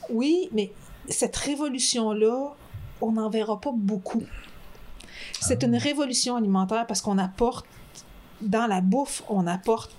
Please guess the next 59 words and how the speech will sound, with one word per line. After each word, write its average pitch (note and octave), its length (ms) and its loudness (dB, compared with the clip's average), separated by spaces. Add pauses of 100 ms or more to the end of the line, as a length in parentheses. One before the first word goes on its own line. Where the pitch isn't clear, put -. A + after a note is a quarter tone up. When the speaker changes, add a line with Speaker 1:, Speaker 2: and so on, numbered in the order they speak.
(680)
Speaker 1:
le G3+ 120 2
T F#3 160 2
H E3 240 0
C, A3+ 180 -2
le G3 100 2
C F#3 200 2
B F3+ 120 4
D, G#3 140 2
on G#3 140 2
apporte F#3 400 -2
autre G#3+ 200 2
chose. A#3+ 480 0 (440)
Speaker 2:
Une A#2+ 60 4
dimension A2 340 4
qui, A#2 180 2
qui, G2 160 0
qui G#2+ 100 0
est F#2+ 60 4
nommée G2+ 160 2
comme G2 140 4
étant F#2+ 160 4
médicale F#2 560 4
et, C4 60 6
Speaker 1:
Médicale, A3 840 2
Speaker 2:
euh, A3 120 4
Speaker 1:
euh, - 20 4
lu-, G#3 220 2 (420)
ludique, G#3 340 4
Speaker 2:
elle C4 120 8
va C#3+ 140 10
être - 60 8
Speaker 1:
un - 20 6
Speaker 2:
marketée C3+ 440 6
comme A#2 180 4
ça, C3+ 220 4
là. A#2+ 120 6
Elle - 40 4 (100)
Speaker 1:
Oui. - 80 10
Speaker 2:
sera C#3 120 6
pas B2+ 40 2
marketée A#2+ 460 6
genre, G#2 260 4
euh, « E2+ 680 2
Achète F2 180 -2
Speaker 1:
Oui, - 80 2
Speaker 2:
mon - 80 4
Speaker 1:
mais G#3+ 60 6
Speaker 2:
muffin. » G2+ 140 2 (540)
Speaker 1:
que D#4+ 60 4
tu - 60 4
sois C4 260 4
pour F#4 200 6
ou D4 80 4
contre, C4 560 -2
ça - 200 2
va G#3 80 6
être G3 100 0
une G#3+ 120 2
révolution. G3 560 2